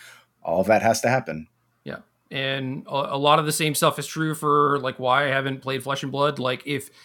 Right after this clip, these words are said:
Speaker 2: if you were my roommate, for example, I, I would have learned how to play Flesh and Blood, right? Because it's like, you're here, you have the cards, you wanna play. Yes, at some point I would play with you.
Speaker 1: Mm-hmm.
Speaker 2: Um,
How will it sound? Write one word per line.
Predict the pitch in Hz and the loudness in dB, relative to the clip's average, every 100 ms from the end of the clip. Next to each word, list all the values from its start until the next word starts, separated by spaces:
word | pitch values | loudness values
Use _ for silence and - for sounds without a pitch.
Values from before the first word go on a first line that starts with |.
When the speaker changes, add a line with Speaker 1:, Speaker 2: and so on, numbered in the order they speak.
| - | -8
Speaker 2:
if | - | -6
you | 165 214 | 0 4
were | 226 | 6
my | 220 | 6
roommate, | 208 226 220 156 156 | 6 6 4 4 0
for | - 160 147 | -4 -6 -4
example, | 127 127 120 120 139 - _ _ _ _ _ _ _ - | -4 -4 -4 -6 -6 -8 _ _ _ _ _ _ _ 2
I, | 156 160 | 4 4
I | - | 2
would | 156 165 | 4 2
have | 139 | 2
learned | 156 151 | 2 4
how | 147 | 4
to | 135 | 4
play | 135 | -2
Flesh | - 131 127 | -2 -4 -6
and | |
Blood, | - - 143 | -10 -10 -4
right? | 135 - | -4 -6
Because | 139 139 123 - | -6 -6 -6 -10
it's | 123 - | -10 -8
like, | 127 110 | -10 -6
you're | 139 | -4
here, | 127 185 196 | 0 2 2
you | 147 | 2
have | 127 | -2
the | 127 | 2
cards, | 160 156 | 2 4
you | 135 | 2
wanna | 123 123 | -4 -4
play. | 160 175 | 0 2
Yes, | 156 135 - | 2 0 -4
at | 131 | -6
some | 147 123 | -6 -4
point | 131 | -6
I | 123 | -6
would | 120 | -8
play | 135 | -8
with | 135 175 | -8 -4
you. | 175 202 - _ _ _ | -4 -4 -8 _ _ _
Speaker 1:
Mm-hmm. | 92 90 135 | -12 -8 -2
Speaker 2:
Um, | 139 135 127 | 0 0 -4